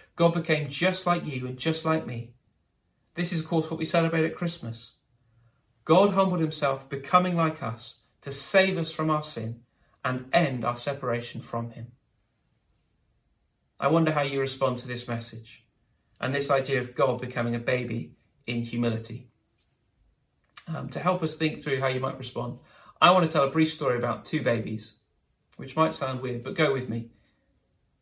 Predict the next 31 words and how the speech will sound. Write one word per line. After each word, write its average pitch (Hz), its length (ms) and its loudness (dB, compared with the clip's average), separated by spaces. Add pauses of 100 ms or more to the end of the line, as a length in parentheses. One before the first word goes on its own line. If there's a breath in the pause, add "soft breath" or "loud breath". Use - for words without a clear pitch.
(120)
Just 165 200 -6
think 165 160 0
about 135 220 2
how 135 80 2
you 135 160 0
respond 113 400 -4
today. 113 340 -6 (2500 soft breath)
In 143 140 -2
a 151 40 2
mother's 185 340 4
womb 117 440 -4 (240)
were 131 80 -2
two 143 260 2
babies. 117 600 0 (880 soft breath)
One 151 160 8
asked 151 240 10
the 151 80 -2
other, 120 340 0 (480)
"Do 214 100 0
you 208 80 4
believe 214 220 2
in 208 100 4
life 127 340 2
after 127 280 -2
delivery?" 123 560 -6 (840)
The 160 120 4
other 165 140 2
replied, 151 460 2
"Why, 190 160 4
of 180 100 -2
course. 262 520 -4